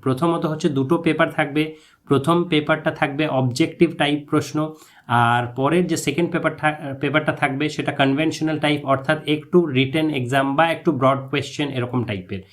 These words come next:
দু হাজার ছয় এবং দু হাজার নয়ের যে প্রশ্নপত্র ছিল, অর্থাৎ পিএসসি ক্লার্কশিপের যে প্রশ্নপত্র ছিল, সেই প্রশ্নপত্র এবং তার সাথে সাথে উত্তরপত্র দুটোই আমরা ডেসক্রিপশন বক্সে লিঙ্কে দিয়ে রাখছি।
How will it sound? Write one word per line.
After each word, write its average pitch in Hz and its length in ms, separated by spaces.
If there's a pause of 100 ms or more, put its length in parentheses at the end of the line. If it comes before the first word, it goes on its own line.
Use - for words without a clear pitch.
(240)
দু 107 120
হাজার 147 260
ছয় 147 320
এবং 143 300
দু 123 140
হাজার 135 500
নয়ের 120 400
যে 139 140
প্রশ্নপত্র 131 720
ছিল, 139 260
অর্থাৎ 127 340
পিএসসি 117 380
ক্লার্কশিপের 120 680
যে 120 100
প্রশ্নপত্র 117 680
ছিল, 123 280 (420)
সেই 143 240
প্রশ্নপত্র 139 840
এবং 139 340
তার 135 140
সাথে 143 320
সাথে 151 220
উত্তরপত্র 110 720
দুটোই 113 320
আমরা 143 200
ডেসক্রিপশন 131 540
বক্সে 127 280
লিঙ্কে 117 340
দিয়ে 139 180
রাখছি। 139 360